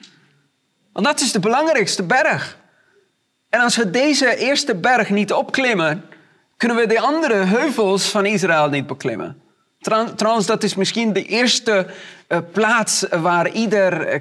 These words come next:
christen tegenwoordig, eh, of vele, vele christenen, eh, vele andere mensen naartoe willen gaan,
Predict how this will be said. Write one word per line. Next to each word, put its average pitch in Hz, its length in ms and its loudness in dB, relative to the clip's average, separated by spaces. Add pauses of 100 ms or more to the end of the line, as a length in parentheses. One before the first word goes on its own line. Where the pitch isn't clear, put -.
(120)
christen 170 760 -2 (120)
tegenwoordig, 170 760 0 (300)
eh, 143 280 0
of - 300 -6
vele, 208 520 2
vele 196 360 2
christenen, 175 600 0 (160)
eh, 147 80 -6
vele 196 320 2
andere 190 300 2
mensen 220 400 0
naartoe 196 280 0
willen 170 240 0
gaan, 147 400 0